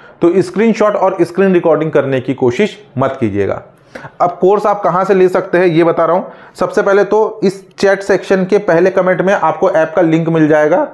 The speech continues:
वहाँ से जा करके आप ऐप को download कर लीजिएगा। ऐसा कुछ interface open होगा, सीजीपीएससी ई पाठशाला,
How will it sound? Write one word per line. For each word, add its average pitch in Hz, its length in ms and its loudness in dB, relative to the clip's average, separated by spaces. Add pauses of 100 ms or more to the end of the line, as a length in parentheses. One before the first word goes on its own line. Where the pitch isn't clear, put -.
वहाँ 156 220 2
से 170 120 -2
जा 160 120 2
करके 160 320 0
आप 151 380 -2 (260)
ऐप 151 200 0
को 185 60 0
download 151 400 2
कर 175 80 2
लीजिएगा। 156 540 2 (460)
ऐसा 185 280 0
कुछ 226 200 0
interface 185 500 2
open 175 280 0
होगा, 120 240 2
सीजीपीएससी 185 600 0
ई 175 180 0
पाठशाला, 190 520 2